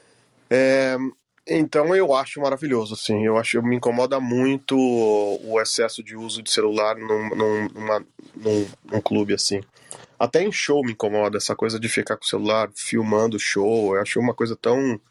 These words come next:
estranha, porque você tá lá pra ver o show, e se você quiser um show, é muito melhor você pegar a filmagem oficial depois, que sempre tem, entendeu? Tipo assim, a filmagem celular é, é, é, é tosca numa, num evento de show, <laughs> assim, sabe?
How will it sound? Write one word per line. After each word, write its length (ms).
estranha, 640
porque 340
você 180
tá 140
lá 120
pra 140
ver 100
o 80
show, 460
e 60
se 140
você 220
quiser 180
um 100
show, 380
é 120
muito 320
melhor 360
você 920
pegar 340
a 40
filmagem 580
oficial 540
depois, 440
que 100
sempre 320
tem, 360
entendeu? 500
Tipo 220
assim, 340
a 120
filmagem 340
celular 400
é, 100
é, 140
é, 180
é 80
tosca 640
numa, 480
num 160
evento 400
de 100
show, 300
<laughs> 60
assim, 220
sabe? 280